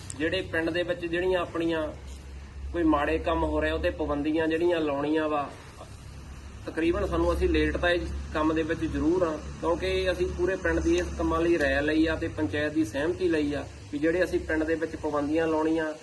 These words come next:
ਉਹ ਅਸੀਂ ਥਾਂ ਥਾਂ ਜਿਹੜਾ ਪਿੰਡਾਂ ਦੇ ਵਿੱਚ ਜਿਹੜੀਆਂ ਮੇਨ ਥਾਵਾਂ, ਉੱਥੇ ਪੋਸਟਰ ਵੀ ਲਾਵਾਂਗੇ ਤੇ ਉਹ ਜਿਹੜੇ ਆ ਵੀ ਸਾਰੀਆਂ ਅਸੀਂ ਪੜ੍ਹ ਕੇ ਸੁਣਾਉਣ ਲੱਗੇ ਆ ਵੀ ਇੱਦਾਂ ਇੱਦਾਂ ਵਾ।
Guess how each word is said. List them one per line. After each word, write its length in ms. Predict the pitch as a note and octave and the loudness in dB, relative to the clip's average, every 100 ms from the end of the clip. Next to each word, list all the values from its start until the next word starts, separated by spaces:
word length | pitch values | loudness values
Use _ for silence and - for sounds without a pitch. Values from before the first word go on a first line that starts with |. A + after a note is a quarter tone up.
| - - - | -20 -20 -4
ਉਹ 100 | E3 | -2
ਅਸੀਂ 360 | E3 F4 F#3 F#3 - - - - - | 0 2 2 0 -6 -16 -20 -18 -4
ਥਾਂ 220 | D#3 E3 | 0 2
ਥਾਂ 160 | F3 F3 | 2 2
ਜਿਹੜਾ 160 | F#3 F#3+ | 4 2
ਪਿੰਡਾਂ 380 | E3+ E3 E3 E3 | 2 2 2 0
ਦੇ 100 | E3+ | 0
ਵਿੱਚ 240 | E3 D#3+ E3 E3 D#3+ - | 0 -2 0 -2 -2 -4
ਜਿਹੜੀਆਂ 260 | D#3+ E3+ G3 | -2 0 2
ਮੇਨ 260 | E3 D3+ D#3+ | 4 4 2
ਥਾਵਾਂ, 280 | E3 D#3+ E3 | 2 0 0
ਉੱਥੇ 160 | E3+ | -2
ਪੋਸਟਰ 400 | F3 D#3+ D3 D#3 E3 | -4 -2 -4 -4 0
ਵੀ 100 | E3+ | 2
ਲਾਵਾਂਗੇ 500 | E3 D#3+ D#3+ E3 D#3+ - - - | 2 0 0 -2 -6 -12 -20 -10
ਤੇ 60 | E3 | -2
ਉਹ 60 | F3 | 0
ਜਿਹੜੇ 220 | G3 F#3+ | 2 2
ਆ 60 | |
ਵੀ 120 | F3+ F#3+ F#3+ - - | 2 0 -4 -8 -6
ਸਾਰੀਆਂ 260 | G3 F#3+ G3 | -2 0 0
ਅਸੀਂ 140 | F#3 | 0
ਪੜ੍ਹ 180 | F3+ D#3+ | -2 -2
ਕੇ 160 | F#3 G3 | -2 -4
ਸੁਣਾਉਣ 300 | F3 E3 D#3+ | 0 0 2
ਲੱਗੇ 260 | C#3+ D3 | 0 0
ਆ 80 | D#3+ | 0
ਵੀ 120 | E3 E3+ | 0 0
ਇੱਦਾਂ 280 | D#3+ C#3+ D3 | -2 0 0
ਇੱਦਾਂ 220 | C#3+ C#3+ | 2 0
ਵਾ। 140 | B2+ | -2